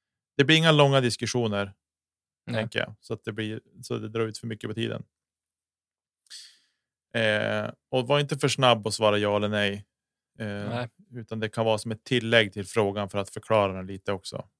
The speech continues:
Speaker 1: Ändå.
Speaker 2: Mm. Absolut.
Speaker 1: Eh, den första är ganska enkel, tyck-, tycker jag.
Speaker 2: Mm.
Speaker 1: Är diskmarknaden mättad av molds? Finns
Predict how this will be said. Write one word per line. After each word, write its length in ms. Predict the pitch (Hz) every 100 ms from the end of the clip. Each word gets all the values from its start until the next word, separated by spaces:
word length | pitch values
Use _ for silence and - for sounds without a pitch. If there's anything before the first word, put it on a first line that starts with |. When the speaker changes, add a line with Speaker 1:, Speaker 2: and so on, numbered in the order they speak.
| _ _ _
Speaker 1:
Ändå. 340 | 104 104 101 -
Speaker 2:
Mm. 220 | 110 117 135 - - _ _ _ -
Absolut. 400 | 135 - 123 123 _ _ _ _
Speaker 1:
Eh, 880 | 117 110 107 101 98 95 90 92 92 - _ _ _
den 200 | 131 127
första 320 | 156 143 151
är 40 |
ganska 340 | 113 110 - 123
enkel, 500 | 113 107 113 - 104 _ _ _ _ _ -
tyck-, 240 | 104 - _
tycker 260 | 110 98 107
jag. 220 | 101 - _ _ _ _ _ _ _ _
Speaker 2:
Mm. 260 | 120 127 160 _ _ _ _ -
Speaker 1:
Är 440 | 151 170 170 170 -
diskmarknaden 1300 | - 123 143 123 - 113 - 131 127 143 135 117 113 110
mättad 680 | 120 131 123 - - 131
av 200 | 113 104
molds? 600 | 117 160 131 - - - - _ _ -
Finns 460 | 165 165 143 - -